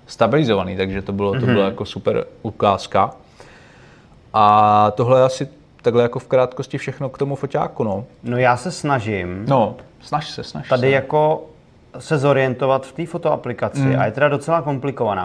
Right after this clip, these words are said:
Speaker 2: musím říct.
Speaker 1: Ano, ta fotoaplikace má jako hrozně moc různých možností
Speaker 2: Strašně moc
Speaker 1: nastavení,
Speaker 2: nastavení.
Speaker 1: no, takže
Speaker 2: Standardní
Speaker 1: to
Speaker 2: stabilizace, ultrastabilizace.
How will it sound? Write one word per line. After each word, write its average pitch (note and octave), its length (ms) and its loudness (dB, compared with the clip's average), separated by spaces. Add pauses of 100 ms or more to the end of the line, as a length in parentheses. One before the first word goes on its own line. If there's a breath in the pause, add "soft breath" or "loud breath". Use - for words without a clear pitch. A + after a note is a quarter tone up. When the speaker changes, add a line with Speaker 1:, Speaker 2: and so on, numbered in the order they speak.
Speaker 2:
musím F#2 240 -14
říct. F2+ 100 -12
Speaker 1:
Ano, G#2 280 0
ta A2+ 140 2
fotoaplikace B2+ 640 -2
má B2+ 220 0
jako B2+ 180 -4
hrozně B2 400 -2
moc B2 220 -6
různých A#2+ 440 -6
možností A#2 160 -6
Speaker 2:
Strašně B2+ 260 -2
moc D3 140 2
Speaker 1:
nastavení, A#2 300 2
Speaker 2:
nastavení. G#2 360 -2
Speaker 1:
no, G#2+ 160 -6
takže G#2+ 440 -2 (640 soft breath)
Speaker 2:
Standardní D#3+ 500 2
Speaker 1:
to F#3 40 2
Speaker 2:
stabilizace, E3+ 640 0
ultrastabilizace. D3 1120 -4